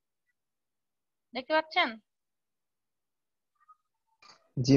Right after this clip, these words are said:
Speaker 2: ম্যাডাম।
Speaker 1: দেখেন এটা হচ্ছে শর্ট সার্কিটের জন্য আমাদের জিরো থেকে উপরের দিকে গেছে, মানে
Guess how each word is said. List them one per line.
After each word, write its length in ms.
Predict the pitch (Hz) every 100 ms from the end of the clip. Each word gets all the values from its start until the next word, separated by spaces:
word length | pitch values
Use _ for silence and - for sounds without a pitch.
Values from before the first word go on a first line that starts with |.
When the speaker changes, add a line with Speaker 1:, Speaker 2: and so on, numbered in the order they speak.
| 135
Speaker 2:
ম্যাডাম। 280 | 131 120 120 120 - - _ _ -
Speaker 1:
দেখেন 320 | 220 226 339 311
এটা 100 | 302
হচ্ছে 220 | 294 - 339 -
শর্ট 180 | 254 -
সার্কিটের 420 | 269 269 269 294 254
জন্য 220 | 285 277 302 392 480 - - - 226
আমাদের 300 | 233 240 285 247
জিরো 160 | 254 277 262
থেকে 200 | 302 339 403 - - -
উপরের 280 | 262 302 294 269
দিকে 180 | 247 214
গেছে, 140 | 220
মানে 100 | 220